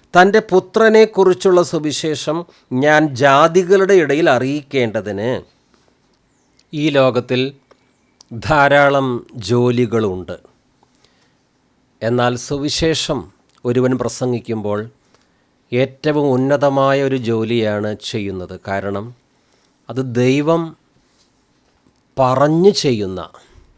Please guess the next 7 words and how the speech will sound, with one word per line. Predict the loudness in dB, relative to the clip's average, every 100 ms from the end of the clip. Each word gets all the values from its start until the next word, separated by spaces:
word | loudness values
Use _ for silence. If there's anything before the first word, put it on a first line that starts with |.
| _ _ _ _ _ _ _ _ _ -6
ഒരു | -4 0
വർക്കാണ്. | 0 -2 -6 -8 -8 -10 _ _ _ _ _ _ _ -6
അക്കാര്യം | -2 2 2 0
പൗലോസിനറിയാം. | -2 -2 -2 -4 -4 -6 -4 -4 -6 -8 -14 _ _ _ _ -4
പൗലോസിനെ | -2 0 -2 -2 -2
വിളിച്ചത്, | -2 -4 -4 -4 -2 -4 -6 _ _ _ _ _ _ _ -4
വേർതിരിച്ചത് | 0 0 -2 -4 -2 -2 -2